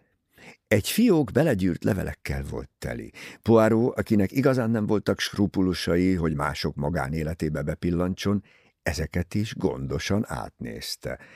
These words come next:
Felvett egy tubus ragasztót, megnézegette, s letette újra. „Gyerünk tovább.” „Sehol egy olcsó zsebkendő”, jelentette Rész, és gyorsan visszatömködte a holmikat a fiókba.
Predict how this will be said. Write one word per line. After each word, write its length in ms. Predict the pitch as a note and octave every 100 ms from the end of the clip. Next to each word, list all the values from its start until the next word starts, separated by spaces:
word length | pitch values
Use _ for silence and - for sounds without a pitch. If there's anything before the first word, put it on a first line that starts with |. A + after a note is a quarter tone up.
| - - _
Felvett 600 | - - G3 C#3+ A2 -
egy 120 | F#2
tubus 400 | - C#3+ C3 -
ragasztót, 1040 | F#2 F2 F2+ F2+ - G2 C3 D#3+ - - _
megnézegette, 920 | - E2+ F#2 F#2+ G#2+ B2+ B2+ - D3+
s 80 | C#3+
letette 580 | - A#2 C3 - - D3
újra. 640 | - F2+ - - A#1 - _ _ _ _ _ _
„Gyerünk 340 | A3+ G3+ C3
tovább.” 600 | - D#2+ - - - - _ _ _ _ _ _ _ _ _ _ _
„Sehol 460 | - - A3 D#3 C3
egy 120 | B2
olcsó 340 | E3+ D#3 B2+ G2+
zsebkendő”, 760 | G2+ - - - E2+ F2 A2 -
jelentette 580 | F#2 F2 F2 E2 -
Rész, 420 | D#2+ F#2+ B2 - - - -
és 120 | - C3+
gyorsan 360 | C3+ G#2+ F2
visszatömködte 800 | F2+ - D#2+ D#2 C#2+ F#2 - D#2
a 80 | B1
holmikat 520 | B1 A1+ C2+ F#2 D#2
a 60 | F2
fiókba. 640 | - A#1 G#1+ - -